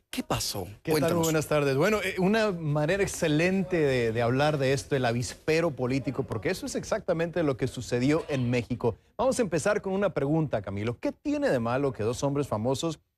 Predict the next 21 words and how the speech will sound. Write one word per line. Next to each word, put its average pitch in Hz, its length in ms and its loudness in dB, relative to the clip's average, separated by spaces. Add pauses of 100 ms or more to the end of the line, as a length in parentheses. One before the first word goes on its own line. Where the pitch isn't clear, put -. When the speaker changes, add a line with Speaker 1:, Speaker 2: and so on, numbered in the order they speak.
(120)
Speaker 2:
que - 80 -8
se 95 140 -10
encuentran 131 680 -2
por - 240 -8
coincidencia 131 720 -4
en 110 80 -2
un 139 120 0
evento 131 260 -2
público 135 500 -2 (220)
se - 200 -4
tomen 233 560 0 (120)
una 180 260 0
foto? 95 440 -6
Nada, 160 300 0
Speaker 1:
Nada, 117 180 -2
Speaker 2:
por 98 140 -12
Speaker 1:
nada. 127 220 -2
Speaker 2:
supuesto, - 300 -12
nada, 120 360 -4
por 98 140 -16
supuesto. - 380 -18